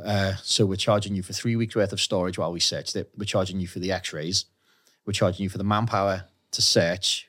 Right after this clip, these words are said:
We're charging you for the forklift that we use to take the boxes out to search.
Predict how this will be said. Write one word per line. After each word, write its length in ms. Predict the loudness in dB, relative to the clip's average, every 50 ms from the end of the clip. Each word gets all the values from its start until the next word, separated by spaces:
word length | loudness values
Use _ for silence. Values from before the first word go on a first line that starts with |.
| _ -6
We're 120 | -6 -2
charging 360 | 0 2 2 0 0 -2 -4
you 120 | -4 -4 -6
for 120 | -6 -6
the 300 | -6 -6 -6 -6 -8 -10
forklift 520 | -14 0 4 4 4 4 4 0 -2 -2 -2
that 100 | -2 -2
we 100 | 0 0
use 260 | 0 0 0 0 -2
to 60 | 0
take 140 | 0 0 -2
the 60 | 0
boxes 320 | 2 2 2 2 2 0 0
out 180 | 0 0 0
to 80 | -2 -4
search. 420 | -4 -4 -4 -6 -6 -8 -10 -12